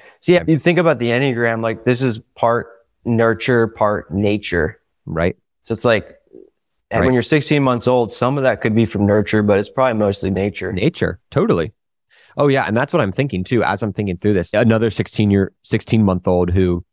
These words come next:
Speaker 2: would have all the same experiences as you and yet be a different type might respond completely differently. I could see a little seven, like, trying to make everyone laugh and entertain everyone to avoid the pain.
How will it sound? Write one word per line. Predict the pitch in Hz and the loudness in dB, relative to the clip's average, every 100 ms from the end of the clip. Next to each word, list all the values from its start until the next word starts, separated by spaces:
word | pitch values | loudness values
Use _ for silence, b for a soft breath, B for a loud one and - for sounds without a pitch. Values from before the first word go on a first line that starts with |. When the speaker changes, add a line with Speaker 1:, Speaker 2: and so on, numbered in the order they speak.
| _ _ _ _ | _ _ _ _
Speaker 2:
would | 120 104 98 | -2 0 0
have | 104 | -2
all | 87 110 | 0 2
the | 107 | 2
same | 104 98 | 0 -2
experiences | - 101 90 87 | -2 -2 -2 -2
as | 90 | -4
you | 85 80 80 92 - | -2 -2 -4 -8 -4
and | 101 | 0
yet | 95 78 | 0 0
be | 95 | 0
a | |
different | 90 87 82 | 0 -2 -4
type | - 90 - _ | -6 -6 -8 _
might | - 95 90 - | -2 -2 -2 -6
respond | - - - 98 | -6 -4 -2 -2
completely | 90 85 76 | -2 -2 -2
differently. | 82 87 98 - 71 - | -2 -2 -2 -4 -6 -4
I | 90 | -6
could | 92 | -2
see | - | 0
a | 101 | 0
little | 92 85 | 0 -2
seven, | - 101 85 85 | -2 -2 -2 -2
like, | 85 82 - _ | -2 -2 -8 _
trying | - 110 | -4 -2
to | 104 | -2
make | 95 | -4
everyone | 101 92 87 | -4 -4 -2
laugh | 87 92 - - | 0 -2 -2 -6
and | 85 | -4
entertain | 90 87 - 90 | -4 -4 -4 -6
everyone | - 62 50 67 - | -6 -10 -8 -10 -4
to | 107 | 0
avoid | 90 90 | 2 0
the | 82 | -2
pain. | 82 76 73 | -2 -2 -2